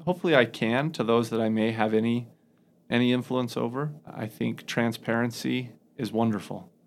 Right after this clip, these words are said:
I think I, I applaud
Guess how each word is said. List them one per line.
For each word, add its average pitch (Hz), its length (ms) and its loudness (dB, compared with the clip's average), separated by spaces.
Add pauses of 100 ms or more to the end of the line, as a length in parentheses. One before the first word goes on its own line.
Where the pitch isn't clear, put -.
(520)
I 107 80 -6
think 104 640 -6
I, 110 380 -6
I 110 120 -4
applaud 107 720 0